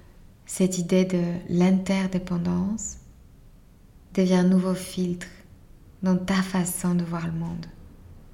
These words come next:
Cette idée qu'ensemble on va plus loin et qu'on a tous des choses à s'apporter mutuellement.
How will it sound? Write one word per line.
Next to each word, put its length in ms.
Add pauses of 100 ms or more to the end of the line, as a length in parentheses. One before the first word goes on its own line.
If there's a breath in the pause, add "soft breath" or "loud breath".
(120)
Cette 280
idée 240
qu'ensemble 680
on 80
va 160
plus 260
loin 240 (1120 loud breath)
et 120
qu'on 180
a 120
tous 340
des 120
choses 420 (160)
à 60
s'apporter 540
mutuellement. 680